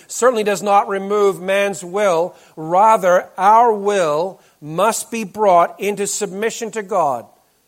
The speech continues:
It will bring us to humility before God, and it requires our obedience to God. And our text this morning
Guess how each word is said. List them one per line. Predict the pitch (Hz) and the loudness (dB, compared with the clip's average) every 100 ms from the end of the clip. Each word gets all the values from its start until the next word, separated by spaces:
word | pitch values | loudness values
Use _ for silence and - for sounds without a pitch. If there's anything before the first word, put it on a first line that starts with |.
| _ _ _ | _ _ _
It | 190 | -4
will | 190 | -2
bring | 160 170 220 214 | -2 2 2 4
us | 202 202 - | 0 -2 -8
to | 185 | -12
humility | 170 185 165 202 226 214 196 | -8 -8 -4 -2 -2 -2 -4
before | 175 165 190 185 165 | -8 -8 -2 0 0
God, | 160 156 156 151 - | -2 -2 -2 -4 -14
and | - 175 | -6 -4
it | 160 | -4
requires | 151 - 196 208 190 151 151 - | -6 -8 0 4 6 4 -2 -8
our | - 165 156 | -4 -2 -2
obedience | 143 180 196 165 139 127 - | -4 -6 -4 -6 -8 -10 -12
to | - 202 | -6 -4
God. | 175 151 123 104 _ _ _ _ _ | -2 -4 -6 -10 _ _ _ _ _
And | 120 | -6
our | 165 190 | -2 -2
text | - 202 190 - | 0 0 0 -4
this | 175 - | -10 -8
morning | 196 196 170 160 | -2 -2 -2 -4